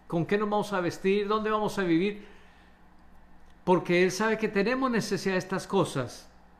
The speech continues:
y Él dijo que las va a dar por añadidura.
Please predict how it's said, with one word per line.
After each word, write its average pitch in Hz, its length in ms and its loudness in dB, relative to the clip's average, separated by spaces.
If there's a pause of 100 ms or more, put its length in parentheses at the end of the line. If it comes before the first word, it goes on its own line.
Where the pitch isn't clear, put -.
(300)
y 151 100 4
Él 160 100 4
dijo 175 280 0
que 160 140 0
las 127 220 -4
va 147 440 -2 (260)
a 139 220 2
dar 170 560 0
por 143 160 -2
añadidura. 123 800 -4